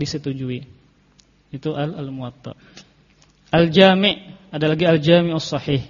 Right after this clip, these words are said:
Al-Jami' As-Sahih At-Tirmidzi dan Muslim dan Bukhari. Al-Jami' maksudnya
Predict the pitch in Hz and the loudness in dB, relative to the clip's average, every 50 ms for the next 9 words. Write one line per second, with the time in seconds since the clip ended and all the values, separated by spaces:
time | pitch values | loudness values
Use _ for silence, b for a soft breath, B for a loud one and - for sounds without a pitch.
0 | - - _ _ b b b b b b - 143 147 143 131 143 165 170 165 156 | -16 -20 _ _ b b b b b b -6 -4 -4 -4 0 0 0 2 2 0
1 | 160 175 202 269 - - - - - - - 135 120 151 160 175 175 170 - 151 | -4 -4 -6 -6 -10 -10 -10 -10 -10 -10 -10 -10 -4 -2 -2 -2 -2 -4 -4 -6
2 | 143 147 - 151 143 147 147 139 131 135 151 170 185 170 156 151 170 196 220 - | -4 0 0 0 2 2 0 0 2 2 2 2 2 2 2 0 0 -2 -6 -10
3 | - - - b b b b b b b b b b _ - 151 160 139 - 160 | -14 -20 -20 b b b b b b b b b b _ -8 -6 -6 -4 -4 -2
4 | 160 170 180 170 160 151 151 143 139 - 139 135 131 135 131 151 160 175 170 160 | -2 -2 0 0 -2 0 -2 -4 -6 -6 -6 -6 -6 -6 -2 0 0 0 2 2
5 | 196 196 180 170 170 185 202 208 175 165 151 - - 180 180 185 190 190 202 202 | 2 2 2 0 -2 -2 -2 -4 -6 -6 -6 -6 -6 -8 -4 -2 -2 -2 -2 -4